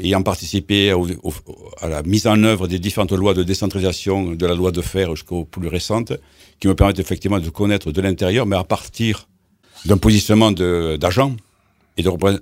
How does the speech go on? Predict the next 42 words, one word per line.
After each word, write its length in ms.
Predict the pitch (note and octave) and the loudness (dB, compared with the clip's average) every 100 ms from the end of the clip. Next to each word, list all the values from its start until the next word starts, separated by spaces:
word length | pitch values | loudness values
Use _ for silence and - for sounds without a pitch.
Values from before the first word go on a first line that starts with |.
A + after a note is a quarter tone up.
| - | -4
euh, 260 | F2 F2+ | -2 0
de 60 | F2+ | 0
responsable 680 | G#2 - G2+ - A2 F2+ F2 - - - | -2 0 -2 0 -2 0 -4 -6 -20 0
d'une 140 | A2 | 2
organisation 340 | G#2 G#2 - F#2+ | 2 2 -2 -2
collective, 540 | F#2 F2+ - A#2+ C#3+ - _ _ | -2 -2 -2 -4 -6 -14 _ _
de 120 | F2 F#2 | -4 -2
parler 320 | F#2 G2+ G#2 | 0 2 0
de, 200 | F2 - _ _ | -2 -6 _ _
des 160 | - C#3+ | 2 4
compétences 400 | C3+ A#2 A#2 G#2 | 4 4 2 0
du 80 | |
département, 400 | F#2+ G2 G2+ A2 - | -2 -2 0 -2 -2
et 80 | G2 | -4
plus 100 | A2 | -2
précisément 440 | A2+ - G#2 G#2 | -2 -2 -2 -2
pour 140 | F2 | -4
celles 160 | - G2+ | -4 -2
qui 140 | G2 | -2
me 280 | F2+ F2 E2+ - _ | -2 -2 -4 -8 _
concernaient, 600 | G2 F#2+ - F#2+ G2+ B2 - _ _ _ | -2 -2 -2 0 0 -2 -6 _ _ _
le 720 | F2 F#2 A2 G#2+ G2 F#2+ F2+ E2+ | 0 2 4 4 2 0 -2 -2
mon-, 320 | F#2 G#2 G#2+ F2 | 0 0 0 -2
le 140 | F2+ | 0
monde 280 | G2 G#2+ F#2 | 2 2 2
de 80 | F2+ | 0
l'action, 480 | F2 G2 G2+ G2 | -2 -4 -2 -4
euh, 320 | F2+ E2 D#2+ D#2+ | -6 -6 -8 -10
sociale. 500 | - F#2+ F#2+ D#2 - _ _ | -6 -4 -2 -2 -6 _ _
Dernier 300 | E2 G#2+ G#2 | 4 6 6
point, 420 | F#2+ G#2 G#2+ G2 F2 - - | 4 4 4 2 -2 -6 -6
je 180 | E2+ F#2 | 0 0
suis 600 | - G2+ G2 G2 F#2 F#2 | 2 2 4 4 2 0
aujourd'hui, 520 | - F#2+ G2+ G2 G#2 | 0 2 2 4 4
euh, 220 | G2 F2+ - | 4 2 -2
membre, 380 | E2 G#2+ G#2+ G2 | 0 4 4 2
euh, 280 | E2 D#2+ E2+ | 0 -4 0
militant 480 | F#2+ G2 G2 - G2+ | 2 2 2 0 2
d'une 120 | F#2 | 2
association 440 | F#2 F#2 F#2+ - F#2 | 0 0 -2 0 0
de 80 | |
retraités 440 | F#2 F2 F2+ C3+ | 0 0 -2 -2